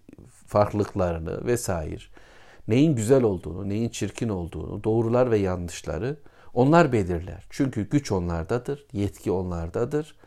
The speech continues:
ve onlar otomatik olarak haklıdırlar. Ve halkları bu şekilde elde tutmak onların işidir. Çünkü tanrılık yapabilmeleri için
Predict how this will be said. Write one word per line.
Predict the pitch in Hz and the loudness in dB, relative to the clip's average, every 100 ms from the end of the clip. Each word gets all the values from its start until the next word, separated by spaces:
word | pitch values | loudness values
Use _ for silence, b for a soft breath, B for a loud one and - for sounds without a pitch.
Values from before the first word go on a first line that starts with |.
| b b b b | b b b b
ve | 101 | 0
onlar | 98 101 131 | 2 2 -2
otomatik | - - 104 113 151 151 | -4 -4 -2 -2 -4 -2
olarak | 107 101 107 110 | 2 2 2 0
haklıdırlar. | - 101 - 170 151 135 98 95 85 - - - - _ b b b b - | -2 -2 4 4 6 2 2 -4 -4 -10 -20 -20 -20 _ b b b b -2
Ve | 117 | 2
halkları | 107 123 127 135 143 147 | 6 4 4 0 2 2
bu | 175 | 0
şekilde | - 131 - 117 92 113 107 - - - | -2 -4 -2 -4 0 0 0 -2 -12 -2
elde | 113 117 135 127 | 4 6 6 4
tutmak | - - 127 - - - | 2 -2 -2 -2 -14 -4
onların | 110 113 101 | -2 0 0
işidir. | 95 - 92 87 - | -2 -6 -6 -8 -4
Çünkü | 147 139 - 139 - b b b b b | 0 0 -2 -6 -8 b b b b b
tanrılık | - 117 120 127 147 - | 0 2 4 4 2 0
yapabilmeleri | 104 110 110 104 110 104 110 110 120 151 | 0 0 2 0 0 0 0 2 2 0
için | 160 - 175 | -2 -4 -6